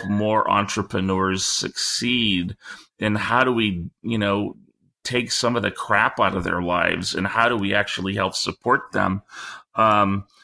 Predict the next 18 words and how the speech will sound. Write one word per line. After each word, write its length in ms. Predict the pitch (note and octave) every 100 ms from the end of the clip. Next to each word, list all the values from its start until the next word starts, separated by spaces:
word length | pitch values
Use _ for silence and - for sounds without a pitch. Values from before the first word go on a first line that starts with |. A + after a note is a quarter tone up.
| _ _
so, 180 | - D#3+
like, 180 | D#3 -
for 160 | D3+
instance, 420 | D3 C#3+ B2 A#2
we 120 | C3+ D#3
had 200 | C#3 A2
two 160 | C#3
companies. 680 | C3 A2+ G#2 G2+ G2 G2+ -
They 220 | G2 A2+
almost 520 | G#2+ A2+ B2+ B2+ - F2
died 560 | G2+ G2 G2 G2+ -
because 580 | G2 G2+ A2 G2 G2 E2+
the 80 | -
entrepreneurs 600 | G#2 - - A2 G#2 -
didn't 220 | G#2 G#2
have 160 | F#2+ -
health 200 | F#2+ G#2
insurance. 600 | G2 F#2 F2 F2 -